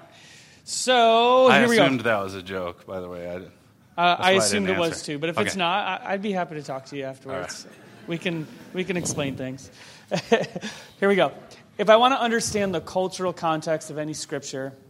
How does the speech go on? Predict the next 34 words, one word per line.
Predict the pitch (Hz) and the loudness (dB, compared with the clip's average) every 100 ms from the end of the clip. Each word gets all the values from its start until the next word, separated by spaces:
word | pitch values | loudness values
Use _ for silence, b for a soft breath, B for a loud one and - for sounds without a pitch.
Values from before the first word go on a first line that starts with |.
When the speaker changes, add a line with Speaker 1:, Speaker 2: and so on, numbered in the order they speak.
| - _ _ | -20 _ _
Speaker 1:
how | - 170 | -2 -2
can | 185 | 0
I | 170 | 0
learn | 156 151 156 160 160 151 135 - _ _ | 0 -2 -2 -2 -4 -8 -10 -18 _ _
without | 151 143 151 - | -12 -6 -6 -4
having | 151 143 139 | -6 -6 -10
to | 135 | -10
learn | 131 127 | -10 -10
five | - 127 127 | -8 -6 -6
different | 123 143 | -12 -14
languages? | 127 123 120 120 131 139 - - _ | -14 -14 -14 -14 -14 -14 -18 -20 _
Speaker 2:
Yeah, | 110 104 92 - | -2 -2 -2 -12
super | - 135 123 | -12 -10 -8
great | 101 101 - | -6 -8 -8
question. | 110 98 95 87 | -10 -10 -12 -14
So | - | -10
there | 120 131 | -6 -4
are | - 127 | -2 -4
some | 131 139 107 | -4 -8 -6
resources | 104 107 135 131 - 147 139 - B B B B B | -8 -8 -8 -8 -8 -10 -10 -16 B B B B B
that | 127 117 | -10 -4
make | 131 127 | -4 -4
it | |
a | 117 | -6
little | 120 131 | -4 -4
bit | 120 104 | -6 -8
easier, | 113 117 120 131 131 127 B B B B - | -10 -10 -8 -6 -8 -10 B B B B -4
um, | 123 120 113 113 - - _ _ _ | 0 0 -2 -6 -12 -20 _ _ _
uh, | 123 120 113 - | -2 2 2 -2
by | 123 123 | 0 0
resources, | 117 127 - 117 110 | 2 -2 -6 -8 -8
I | 110 | -8
mean | 107 98 | -8 -6
books. | 101 110 123 - | -2 -2 -4 -14